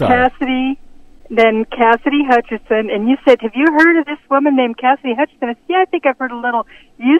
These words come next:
said, "Absolutely, this is gonna be the one." Yeah, and I think you even said, made the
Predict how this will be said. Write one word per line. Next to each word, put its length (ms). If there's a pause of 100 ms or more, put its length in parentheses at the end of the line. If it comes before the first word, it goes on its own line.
(140)
said, 240
"Absolutely, 920
this 220
is 160
gonna 220
be 180
the 100
one." 400
Yeah, 240
and 100
I 100
think 260
you 160
even 280 (120)
said, 240 (300)
made 280
the 80